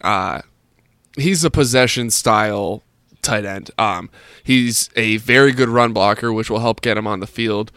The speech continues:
Uh, not a fantastic pass blocker,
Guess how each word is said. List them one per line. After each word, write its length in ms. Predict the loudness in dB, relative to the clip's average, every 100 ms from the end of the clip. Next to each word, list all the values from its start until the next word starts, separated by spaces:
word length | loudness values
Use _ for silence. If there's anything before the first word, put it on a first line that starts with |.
| _ _ -16 _
Uh, 300 | -4 -2 -2
not 240 | 0 2 2
a 40 |
fantastic 720 | 0 -4 -2 -2 0 0 -2 -4
pass 300 | -2 -2 0
blocker, 480 | 2 2 0 -6